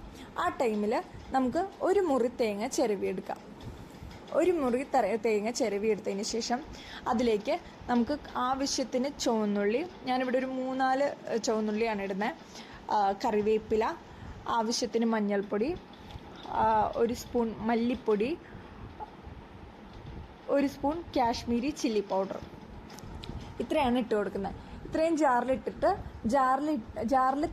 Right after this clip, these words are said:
തന്നെ വെച്ചിട്ട് ഒരു ചെറിയ സ്പൂൺ വെച്ച് പതുക്കെ ഒന്ന് മിക്സ് ചെയ്ത് കൊടുക്കുക. എന്നിട്ട് ഒന്ന് അടിച്ചെടുക്കുക.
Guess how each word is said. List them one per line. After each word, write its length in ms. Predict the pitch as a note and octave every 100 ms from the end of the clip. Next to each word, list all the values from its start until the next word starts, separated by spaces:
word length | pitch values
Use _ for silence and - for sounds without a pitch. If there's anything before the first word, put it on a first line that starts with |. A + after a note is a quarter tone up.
| G#3
തന്നെ 180 | A#3
വെച്ചിട്ട് 380 | A#3 G#3+ B3+ C4
ഒരു 280 | D#4+ - C4+
ചെറിയ 300 | - C#4 C#4
സ്പൂൺ 360 | C4+ B3+ A#3 A3+
വെച്ച് 200 | G#3+ D#4 -
പതുക്കെ 420 | C#4 G#3+ G#3+ -
ഒന്ന് 260 | C4 G#3+ G#3+
മിക്സ് 300 | A3+ A#3 -
ചെയ്ത് 200 | A#3+ A#3
കൊടുക്കുക. 360 | A3 F#3+ A3+ D#4 - - - -
എന്നിട്ട് 480 | D4 C#4 B3 E4+ A4+ -
ഒന്ന് 260 | - G4 G#4+
അടിച്ചെടുക്കുക. 800 | C#4+ A#3 - A#3 G3+ - -